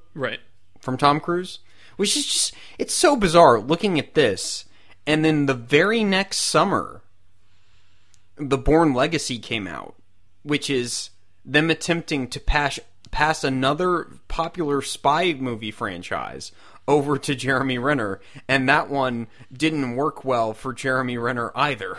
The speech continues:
Speaker 1: Yeah.
Speaker 2: Which is funny because I actually like Bourne Legacy quite
Speaker 1: Sure,
Speaker 2: a bit.
Speaker 1: sure. That is
Speaker 2: Um,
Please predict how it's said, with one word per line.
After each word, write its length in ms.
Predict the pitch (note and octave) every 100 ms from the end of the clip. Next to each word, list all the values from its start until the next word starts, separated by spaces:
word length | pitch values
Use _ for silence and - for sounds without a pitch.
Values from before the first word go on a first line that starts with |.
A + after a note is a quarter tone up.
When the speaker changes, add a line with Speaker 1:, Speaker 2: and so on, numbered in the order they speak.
| -
Speaker 1:
Yeah. 200 | F3 A#2+ - - - - - - - - - - - - -
Speaker 2:
Which 180 | D#3 D#3
is 80 |
funny 220 | - D3 A2
because 260 | A2+ A2+
I 140 | A2+ G#2+
actually 220 | - G#2+
like 200 | F#2+ -
Bourne 200 | E2 D2+
Legacy 360 | D2+ D#2 - -
quite 200 | F#2 -
Speaker 1:
Sure, 120 | C#3
Speaker 2:
a 40 |
bit. 120 | - - -
Speaker 1:
sure. 240 | - A2+ - - - - - - - - - -
That 120 | B2
is 120 | A2+
Speaker 2:
Um, 340 | C2+ A1+ -